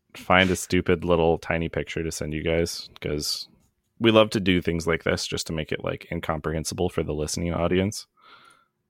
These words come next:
Um, like, this is a mech from Armored Core. I'll put it in Discord. Um,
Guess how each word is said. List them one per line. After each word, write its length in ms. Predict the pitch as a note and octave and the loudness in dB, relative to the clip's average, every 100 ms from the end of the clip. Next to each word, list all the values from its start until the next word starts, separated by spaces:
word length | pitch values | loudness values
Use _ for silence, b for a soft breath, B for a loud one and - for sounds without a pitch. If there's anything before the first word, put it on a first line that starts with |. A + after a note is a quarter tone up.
| - | -10
Um, 180 | D#2 E2 | -8 -6
like, 180 | E2+ G2+ | -4 2
this 180 | G#2 - | 2 4
is 120 | G2+ | 2
a 40 | |
mech 280 | F2 D#2+ - | 4 2 0
from 140 | D#2+ | -6
Armored 300 | C2+ C#2 - - | -4 -4 -6 -8
Core. 200 | - - | -8 -6
I'll 60 | |
put 200 | - - | -8 -8
it 80 | - | -8
in 120 | - | -8
Discord. 480 | - - - - - - _ _ _ _ _ _ _ _ _ _ _ _ _ _ _ _ _ _ _ _ | -12 -12 -8 -6 -6 -8 _ _ _ _ _ _ _ _ _ _ _ _ _ _ _ _ _ _ _ _
Um, 380 | - - - B2+ | -12 -12 -12 -14